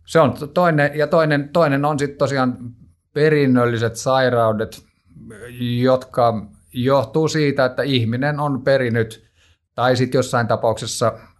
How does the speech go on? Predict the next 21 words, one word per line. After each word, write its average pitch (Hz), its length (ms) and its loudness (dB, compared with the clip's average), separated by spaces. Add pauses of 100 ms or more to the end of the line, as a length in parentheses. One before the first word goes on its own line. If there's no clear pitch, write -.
(100)
elämänsä 120 360 2
aikana 110 340 0
saanut, 110 460 0 (500)
ö, 104 320 -2
saanut 117 380 -2
geenivirhe, 107 500 0
joka 101 220 -4
sit 104 140 -8
mahdollisesti, 104 480 -2 (380)
mahdollisesti 104 640 -2
periytyy, 104 440 -2
mutta, 98 380 -6 (560)
ö, 110 40 -10 (640)
niin 117 200 0
tällaisten, 131 520 2
joku, 143 400 0
joku 151 240 0
geeni 147 540 2
ei 131 160 0
toimi 127 400 2
jossain 117 500 -2